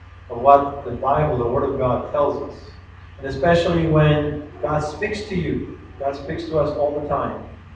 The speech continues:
But the reason we're not hearing is because we are looking at other things. Our attention is not on God. Our attention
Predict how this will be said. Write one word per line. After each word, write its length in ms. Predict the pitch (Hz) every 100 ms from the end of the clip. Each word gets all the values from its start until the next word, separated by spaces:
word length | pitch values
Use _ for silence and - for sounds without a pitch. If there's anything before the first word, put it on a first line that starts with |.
| - - 90 87 87 - - - - - - - - - - - -
But 120 | 131 123
the 80 |
reason 640 | 123 160 151 151 147 - 127
we're 160 | 127
not 400 | 131 127 127 - - - - -
hearing 580 | 196 185 120 113 - - -
is 60 | 110
because 640 | 113 120 117 113 - - - -
we 180 | 123 123
are 400 | 110 107 - - 87 - - -
looking 360 | 123 127 120 117
at 260 | 110 113 117
other 240 | 120 110
things. 340 | 110 110 - - - -
Our 320 | 117 117 -
attention 460 | - 185 185 - 185
is 160 | 147 131
not 220 | 131 165
on 120 | 160
God. 440 | 123 113 - - - - - - - - - - - -
Our 200 | 117 -
attention 760 | 147 143 143 127 117 117 -